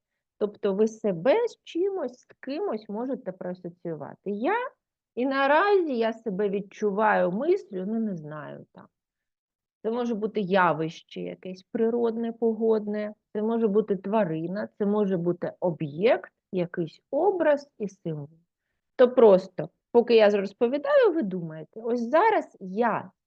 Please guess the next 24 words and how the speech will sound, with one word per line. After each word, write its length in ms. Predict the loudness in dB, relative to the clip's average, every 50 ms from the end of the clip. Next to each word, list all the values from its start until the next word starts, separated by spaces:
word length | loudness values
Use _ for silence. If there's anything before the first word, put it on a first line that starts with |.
| _ -6
сама 600 | -6 -6 -4 -6 -6 -6 -6 -4 -6 -6 -8 -12 _ _ _
собі 580 | -6 -6 -4 -6 -6 -4 -2 0 2 0 0 -2 -8 _ _ _ -8
на 220 | -6 -4 -4 -4 -4
кого, 600 | 0 4 6 8 8 8 6 4 2 -2 -4 -6 _ -8
на 240 | -4 -2 -2 -2
що 560 | -4 -8 -12 _ -4 -2 0 0 0 -2 -4 _ _ _ _
схожа. 520 | -20 -16 -10 -8 -6 -6 -6 -8 -10 -14 -16 _ _ _ _ _ _ _ _ _ _ _ _ _ -2
Це 100 | 0 0
може 240 | 2 2 2 2 2
бути 260 | 2 2 0 0 -2
просто 520 | -2 0 2 2 2 2 0 _ -6 -6
колір, 600 | -6 -6 -4 -2 0 0 0 0 -2 -4 -6 -8 -10 _ _ _ _ _ _ _ _ -10
це 80 | -6 -4
може 280 | -2 -2 -2 -2 -2 -2
бути 280 | -2 -2 -2 0 0
якась 340 | 0 0 2 0 0 -2 -2 -4 -10 _ _ _ _
форма, 600 | 0 2 2 2 2 -2 -4 -4 -4 -4 -4 -6 -10 _ _ _ _ _ _ _ _ _
це 100 | 0 0
може 300 | 0 2 0 0 0 0
бути 340 | 0 0 0 0 0 0 0
якась 400 | 2 0 0 0 0 -2 -2 -4
поверхня 800 | -6 -8 -6 -4 -2 0 0 2 2 2 0 -2 -8 -8 -6 -4
на 160 | -2 -2 -2
дотик. 600 | -2 0 -2 -2 -4 -4 -8 -10 -14 -16 -16 -18